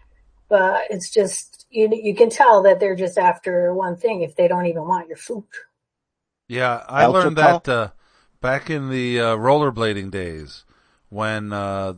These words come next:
Speaker 2: Malaka would put out the food after we all returned to the bar, um, homeless people would be out there and I'd go, "Hey, stay here. I'll go get you some food." And you come back and they didn't want food. They just want money.
Speaker 3: Right.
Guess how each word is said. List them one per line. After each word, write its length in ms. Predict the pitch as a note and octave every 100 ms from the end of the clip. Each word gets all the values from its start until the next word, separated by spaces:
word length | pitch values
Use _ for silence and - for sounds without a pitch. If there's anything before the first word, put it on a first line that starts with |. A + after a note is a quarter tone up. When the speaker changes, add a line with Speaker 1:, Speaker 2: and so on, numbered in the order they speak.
| G2+
Speaker 2:
Malaka 540 | G#2 A2 A2+ A#2 B2+
would 180 | A2 G2+
put 160 | - A2
out 200 | G#2+ G2+
the 60 |
food 600 | - B2 A2+ A2+ A2+ A2
after 360 | G#2+ G#2+ - A2+
we 160 | G#2 G#2
all 260 | G2+ G2
returned 440 | G2 G2 - G2+ G2+
to 40 |
the 80 | F#2+
bar, 440 | F#2 F#2+ G2 G#2+ - _ _ _ _ _ _ _ -
um, 440 | G2+ F#2+ F2+ F2 - _ -
homeless 420 | - C3 B2+ A2
people 360 | - A#2+ A2+ A2
would 100 | G#2
be 120 | A2+
out 140 | G#2
there 100 | A2+
and 80 | G#2
I'd 120 | G#2
go, 100 | A2
"Hey, 220 | A2 D3
stay 300 | A#2+ - C#3
here. 140 | C3+ C#3
I'll 100 | B2
go 120 | B2+
get 160 | C3 B2+
you 60 |
some 160 | A#2 A#2
food." 360 | - C#3 A2 F2 _ _ _ _ -
And 200 | G#2+ G#2+
you 80 |
come 200 | G#2+ A#2
back 200 | G#2 G2+ G#2+
and 120 | G#2
they 80 | A2
didn't 140 | F2+
want 180 | D#2+ D2
food. 260 | - D#2 D2+
They 100 | F2
just 200 | F2 -
want 140 | D#2+
money. 340 | D2+ D2 C#2+ _ _ _ _ _ _ _ _ _ _ _ _ _ _
Speaker 3:
Right. 220 | G#2 G#2